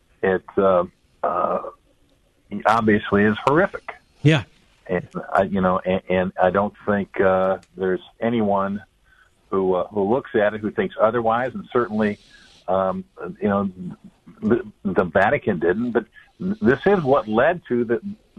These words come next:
Speaker 1: sort of the way the Nazis were able to condition, uh, their soldiers into, uh, doing the horrible things that they did.
Speaker 2: Yeah.
Speaker 1: Uh, by saying, "This is, this murder of all European Jews,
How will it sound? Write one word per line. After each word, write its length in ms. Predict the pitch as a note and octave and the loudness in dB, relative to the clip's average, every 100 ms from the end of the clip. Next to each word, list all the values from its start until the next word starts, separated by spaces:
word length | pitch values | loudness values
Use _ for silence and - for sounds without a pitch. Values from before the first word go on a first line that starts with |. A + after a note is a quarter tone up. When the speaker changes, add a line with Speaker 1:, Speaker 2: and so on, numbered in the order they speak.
| G#2+ - - | -16 -8 0
Speaker 1:
sort 180 | C#3+ | 2
of 120 | B2 G#2 | 2 0
the 80 | G#2+ | 2
way 400 | A#2 A#2+ A#2 - _ - - _ | 4 2 0 -4 _ -20 -20 _
the 80 | G#2 | 0
Nazis 440 | G#2+ A#2 B2 B2+ G#2 | 2 2 0 -2 0
were 120 | A#2 | 0
able 160 | A#2+ | 0
to 60 | A2 | -2
condition, 640 | G#2+ F#2+ A2+ - C#3 A#2 - - - F3+ - | -4 0 0 0 -4 -4 -6 -18 -20 -10 -2
uh, 340 | F#3+ F#2 F2+ | 0 2 0
their 200 | F3+ G2+ - | 0 -2 0
soldiers 500 | B2 E3+ A#2+ G#2+ G#2+ - _ _ - _ A2 | 0 0 0 0 -2 -6 _ _ -20 _ -2
into, 720 | G#2+ G#2+ - A2 G#2+ G#2+ G2+ G2 _ - | 0 0 2 2 4 2 0 -8 _ -20
uh, 220 | - - _ _ G#2 | -18 -20 _ _ -2
doing 220 | G#2 A2 | 0 2
the 80 | A2+ | 0
horrible 600 | - - A2+ B2 A#2 A#2 - | -4 -2 2 2 2 0 0
things 240 | A#2+ A#2 | -2 0
that 160 | A2+ - | -2 0
they 140 | A2 | -2
did. 440 | F2 B2 D3 - - | 0 0 0 -2 -6
Speaker 2:
Yeah. 240 | B2+ A2+ G2+ _ - _ _ - | -6 -6 -8 _ -20 _ _ -6
Speaker 1:
Uh, 360 | F2+ F#2 F#2 F#2 E2+ | -2 0 -2 -6 -4
by 280 | F#2+ G2+ - | -2 -2 -4
saying, 260 | A2+ A2 G2+ | -2 0 0
"This 160 | A#2 A#2 | -2 -2
is, 160 | B2 - - | -4 -4 -8
this 200 | C#3 G2+ - - | -4 -4 -4 0
murder 460 | - A#2+ B2 - | 2 4 2 2
of 140 | G2+ F#2 | 2 2
all 260 | A2 A#2 | 0 0
European 540 | G#2+ A2+ A2 A#2+ A2 F#2+ | 0 0 0 -4 -4 -4
Jews, 420 | G#2+ C3+ A#2 | -2 0 0